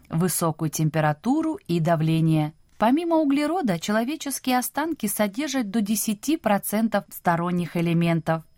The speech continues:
которые определяют качество, чистоту и цвет алмаза. Например,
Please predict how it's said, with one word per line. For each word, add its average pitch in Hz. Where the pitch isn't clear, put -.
которые 185
определяют 220
качество, 185
чистоту 185
и 175
цвет 170
алмаза. 165
Например, 220